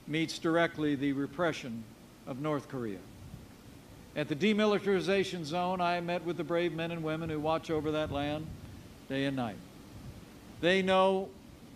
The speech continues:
what you who stand in the gap in this region already know. North Korea is the most dangerous and urgent threat to the peace and security of the Asian Pacific.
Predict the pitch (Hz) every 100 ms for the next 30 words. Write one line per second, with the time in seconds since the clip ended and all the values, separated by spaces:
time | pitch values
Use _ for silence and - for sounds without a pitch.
0 | - 160 170 - - - - 160 165 214
1 | 208 185 - - 190 190 180 180 170 185
2 | 180 185 170 180 160 175 175 170 175 160
3 | 165 156 151 151 135 113 92 - - -
4 | - - - - - - 151 185 202 -
5 | 202 190 180 170 - 175 185 180 - 175
6 | 170 151 - 180 190 196 202 - 160 151
7 | 180 180 - 180 - 165 156 139 - -
8 | - - - - - 151 131 139 196 190
9 | - - - 160 - - - 175 147 135
10 | 131 - - - 156 151 143 160 151 143
11 | 139 123 131 - 135 107